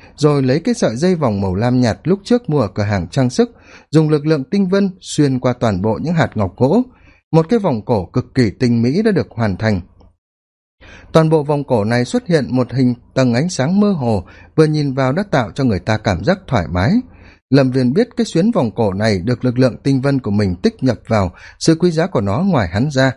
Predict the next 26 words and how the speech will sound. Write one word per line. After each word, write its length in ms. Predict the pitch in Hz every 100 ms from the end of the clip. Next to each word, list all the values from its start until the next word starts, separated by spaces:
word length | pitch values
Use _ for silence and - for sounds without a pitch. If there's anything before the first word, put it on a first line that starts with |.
| _
không 260 | - 147 120
ai 180 | 113 104
có 120 | -
thể 100 | -
biết 240 | 87 170 160
được. 260 | 127 101 _ _ _ _ _
Một 180 | 151 156
cái 100 | 233
vòng 200 | 208 156
cổ 220 | - 131
được 180 | 107 120
bao 160 | 175 196
trùm 200 | 190 131
bằng 140 | 123 120
lực 160 | 123
lượng 160 | 131 113
tinh 240 | 190 190
vân, 200 | 180 190 180 _ -
phỏng 220 | 110 87
chừng 200 | 123 95
có 100 | 139
tìm 220 | 139 101
khắp 180 | - 202 -
thế 120 | 135
giới 200 | 123 160
này, 220 | 196 104